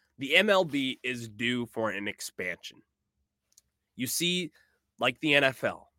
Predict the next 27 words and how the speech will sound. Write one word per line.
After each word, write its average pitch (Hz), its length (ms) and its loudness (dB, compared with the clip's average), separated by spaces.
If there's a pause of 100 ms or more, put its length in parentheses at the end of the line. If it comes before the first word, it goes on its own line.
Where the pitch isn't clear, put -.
(120)
they 104 100 0
have 120 140 4
thirty-two 139 520 2
teams. 110 460 -4 (240)
They 113 180 4
realigned 135 680 4
all 123 240 0
the 139 100 0
divisions, 107 680 -4 (220)
and 123 80 0
it 135 80 4
has 120 180 0
worked 110 280 -2
out 101 180 2
quite 95 300 -6
well 85 180 -12
for - 140 -20
them. 80 120 -20 (840)
So 175 200 2
teams 196 560 0
like, 156 280 2
uh, 135 220 2
or 147 200 2
cities, 175 600 0
rather, 101 460 -2 (240)
like 123 200 4
Charlotte 139 680 6